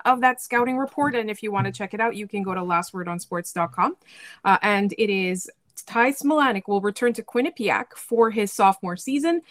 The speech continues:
If he can turn the offensive tools into more production, it is easy to see a future top six forward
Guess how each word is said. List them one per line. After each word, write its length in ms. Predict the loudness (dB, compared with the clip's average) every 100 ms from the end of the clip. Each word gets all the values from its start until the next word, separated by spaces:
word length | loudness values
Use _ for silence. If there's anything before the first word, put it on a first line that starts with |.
| -12
If 100 | -4
he 100 | 0
can 160 | 2 2
turn 220 | 2 2
the 140 | 2 2
offensive 500 | 2 2 0 -2 -8
tools 260 | -4 -2 -2
into 220 | -2 -2
more 180 | 0 -2
production, 580 | 0 0 0 -2 -2 0
it 140 | 2
is 160 | 0 -2
easy 260 | -2 0
to 60 | 0
see 200 | -2 -2
a 60 | -2
future 380 | 2 0 0
top 240 | 0 2 2
six 220 | 0 -2
forward 420 | 6 8 10 6